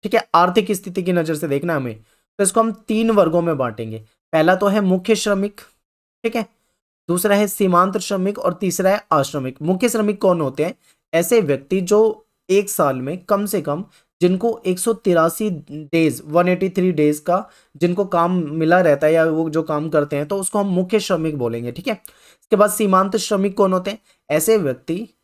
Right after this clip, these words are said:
जो एक वर्ष में एक सौ तिरासी डेज से उनको कम दिन काम मिलता है, वो सीमांत श्रमिक कहलाएंगे।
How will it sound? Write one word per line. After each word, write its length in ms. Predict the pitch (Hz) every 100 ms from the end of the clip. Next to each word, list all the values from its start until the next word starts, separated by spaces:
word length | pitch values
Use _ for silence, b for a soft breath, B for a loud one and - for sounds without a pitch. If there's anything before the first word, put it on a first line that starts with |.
| _ _ -
जो 320 | 147 214 -
एक 220 | 190 220 175
वर्ष 260 | 156 147
में 160 | 175 208 190
एक 100 | 180
सौ 140 | 220
तिरासी 640 | 185 185 165 170 220 208
डेज 360 | 147 139 160 175
से 160 | -
उनको 240 | 196 190 214
कम 380 | - 196 208 185
दिन 200 | 180 170
काम 240 | 156 139
मिलता 300 | 135 120 120
है, 60 | 120
वो 180 | 151
सीमांत 440 | 196 202 165 147 147
श्रमिक 600 | - _ 143 156 139 139
कहलाएंगे। 460 | 117 107 107 104